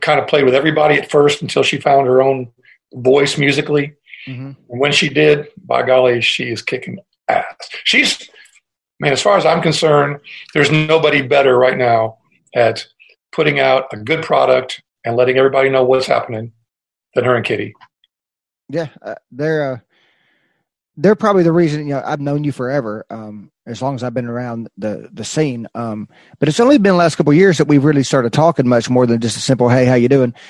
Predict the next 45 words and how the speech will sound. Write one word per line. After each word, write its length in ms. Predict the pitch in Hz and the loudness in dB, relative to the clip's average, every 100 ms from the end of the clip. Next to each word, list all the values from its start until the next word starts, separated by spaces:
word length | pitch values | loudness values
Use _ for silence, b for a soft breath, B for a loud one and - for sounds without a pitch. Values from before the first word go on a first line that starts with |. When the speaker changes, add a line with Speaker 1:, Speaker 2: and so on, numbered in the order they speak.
| B | B
Speaker 2:
And 120 | 147 | 0
that's 140 | 160 - | 0 0
because 240 | 147 139 | 0 0
of 60 | 131 | 0
Kitty 200 | 156 139 | 2 4
and 80 | 135 | 4
Mel. 320 | 147 104 - - | 2 -2 -8 -6
Uh, 160 | 117 110 | -4 -2
you 100 | 123 | -4
know, 180 | 113 | -4
I, 200 | 104 127 117 - _ _ _ _ _ _ - | -4 -4 -6 -12 _ _ _ _ _ _ -4
I 100 | 131 | 0
count, 300 | 151 135 - - | 2 0 -2 -4
I 120 | 156 | 0
count 240 | 175 139 | 0 -2
Kitty 240 | - 165 139 | 0 2 2
as 100 | 123 | 0
one 80 | 123 | -2
of 40 | |
my 100 | 113 | -2
best 240 | 110 104 - | -2 -4 -2
friends. 460 | 123 110 85 - - | -4 -4 -8 -14 -8
I 80 | 117 | -4
love 180 | 123 120 | -4 -4
Melanie 280 | 120 104 98 | -6 -6 -2
too. 300 | 139 110 104 _ _ _ _ | -2 -2 -8 _ _ _ _
And 120 | 123 | -4
Speaker 1:
Yeah. 60 | 120 | -2
Speaker 2:
I 40 | |
know, 260 | 127 127 127 - | 0 0 -2 -2
I 80 | |
know 160 | 151 151 | 0 2
they 140 | 143 | 2
think 220 | 135 143 123 | 0 -2 -2
very 140 | 131 | -4
highly 200 | 135 135 | -2 -2
of 80 | 120 | -2
y'all. 240 | 139 135 | -2 -2
So 160 | 120 127 | -4 -6
that's 220 | 131 135 | -8 -8
kinda 180 | - 127 | -8 -8
how 120 | 123 | -6
you 180 | 120 131 | -6 -6
and 100 | 127 | -6
I 320 | 135 127 113 | -6 -8 -10